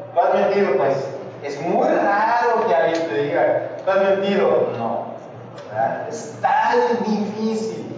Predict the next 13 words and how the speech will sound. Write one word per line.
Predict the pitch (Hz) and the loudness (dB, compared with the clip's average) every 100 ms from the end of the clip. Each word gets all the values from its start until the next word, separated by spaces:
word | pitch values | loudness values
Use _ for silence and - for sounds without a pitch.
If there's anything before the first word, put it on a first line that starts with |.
| - | -10
Pero | 220 - | -2 0
si | 214 | 2
hay | 220 | 2
uno | 220 214 | 2 2
que | 160 | 2
otro | 160 165 160 - | 2 2 0 0
así | - 135 | -2 -4
perfecto | 147 143 135 135 135 | -4 -2 0 -2 -2
en | |
la | 131 | -4
mentira, | 123 - 107 110 | -4 -6 -8 -10
¿verdad? | - 127 - - - - - | -4 0 0 -2 -8 -14 -8
Entonces, | 165 214 226 233 233 - | -2 0 2 4 4 2